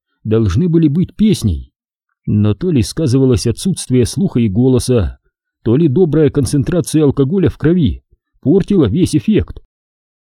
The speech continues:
Слова можно было еле-еле разобрать, но мелодия выдавала произведение группы Любэ вперемешку со всхлипами. И отчего так в России берёзы шумят?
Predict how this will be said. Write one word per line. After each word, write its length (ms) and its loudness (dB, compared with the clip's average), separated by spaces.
Слова 720 -2
можно 360 0
было 220 0
еле-еле 600 2
разобрать, 640 0
но 200 2
мелодия 720 0
выдавала 540 0
произведение 760 0
группы 360 0
Любэ 480 0
вперемешку 640 0
со 160 -2
всхлипами. 720 -2
И 100 -6
отчего 540 -2
так 160 -2
в 100 -2
России 560 0
берёзы 520 2
шумят? 600 0